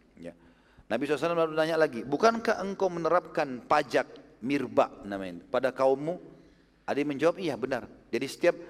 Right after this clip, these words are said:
kaumnya dikenain pajak ini, pajak itu. Itu Adi yang terapkan. Karena dalam agama Rakusia, dia, dia membawa agama Rakusia. Padahal Nabi sallallahu alaihi wasallam tahu, di agama itu nggak ada sama sekali pajak.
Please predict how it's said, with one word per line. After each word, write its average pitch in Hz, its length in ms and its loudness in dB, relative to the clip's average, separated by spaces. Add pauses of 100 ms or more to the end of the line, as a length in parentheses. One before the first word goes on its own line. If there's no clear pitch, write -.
(180)
kaumnya 147 400 2
dikenain 147 640 -2
pajak 131 320 -2
ini, 135 160 -4
pajak 127 340 -2
itu. 127 260 -4
Itu 127 200 -4
Adi 147 240 -2
yang 156 120 -2
terapkan. 113 520 -4
Karena 117 160 -4
dalam 123 240 0
agama 151 320 0
Rakusia, 131 680 0 (300)
dia, 156 180 4
dia 147 380 2
membawa 165 340 4
agama 151 300 2
Rakusia. 147 340 0
Padahal 139 220 2
Nabi 160 200 -2
sallallahu 160 200 -2
alaihi 190 160 0
wasallam 175 240 4
tahu, - 360 -20
di 123 120 0
agama 135 360 2
itu 165 160 0
nggak 135 280 0
ada 151 80 2
sama 139 160 -4
sekali 127 320 -2
pajak. 107 340 -2